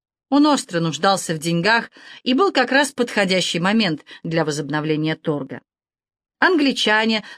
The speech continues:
тотчас снарядили французского епископа, навеки заклеймившего себя Пьера Кошона из Бове. Ему в случае успеха обещали незанятое тогда епископство Руанское.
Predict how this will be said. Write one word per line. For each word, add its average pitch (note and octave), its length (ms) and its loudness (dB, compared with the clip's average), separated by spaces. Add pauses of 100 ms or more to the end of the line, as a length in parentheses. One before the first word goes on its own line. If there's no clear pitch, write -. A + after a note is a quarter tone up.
тотчас - 400 -2
снарядили G#3+ 440 0
французского G#3 600 -2
епископа, D#3+ 800 -4 (300)
навеки B3+ 640 2
заклеймившего G#3 800 0
себя G3 460 0 (280)
Пьера F3+ 460 0
Кошона D4+ 520 0
из B3+ 100 -4
Бове. F3 400 -4 (800)
Ему F4+ 320 2
в - 60 -6
случае C4 360 0
успеха G#3+ 640 0 (300)
обещали F4 760 0 (240)
незанятое C4+ 840 2
тогда G#3 480 2 (180)
епископство C#4 1160 -2 (120)
Руанское. E3 760 -2